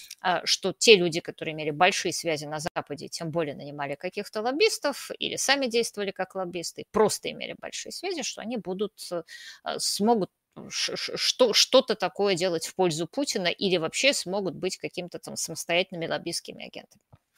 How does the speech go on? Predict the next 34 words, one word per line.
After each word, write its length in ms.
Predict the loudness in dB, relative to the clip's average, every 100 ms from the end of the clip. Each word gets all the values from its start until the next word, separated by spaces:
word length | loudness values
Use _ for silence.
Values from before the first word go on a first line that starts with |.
| -20 _ _ -4
Вот 140 | 4 6
это 60 | 6
всё 160 | 4
жестоко 380 | 2 0 -2 -2
пресекалось, 600 | -4 -4 -2 2 2 2
и 60 | 0
те 200 | 2 4
люди, 240 | 2 0
которые 420 | -2 0 2 2 0 -8 -10 6
вот 160 | 6 10
как 220 | 10 12
раз 280 | 12 12 6 -4 -14 -16 8
пытались 480 | 12 12 12 12 12
строиться 440 | 10 10 10 6
в 40 | 6
Запад, 400 | 8 8 6 4
вот 180 | 0 2
на 120 | 2
тех 240 | 4 4
людей 360 | 4 4 4 4
и 100 | 0
упала, 560 | 0 4 8 8 6 2
м, 180 | -8 0
гранитная 500 | 0 0 -2 -4 -4
плита. 400 | -8 -14 -16 -18 _ -18 -12 -10 -10 -12 4
А, 340 | 6 8 6
но 240 | 4 4 10
понятно, 460 | 12 12 8 6 2
что, 560 | 4 6 6 6 4 -2
в 260 | -10 -8 -4
общем, 380 | 0 0 0 -4 -8 -10 -10 -10 -12 -12 -12
у 180 | -10 -10
украинской 540 | 2 6 8 6 -2
экономики 460 | -6 -4 -4 -8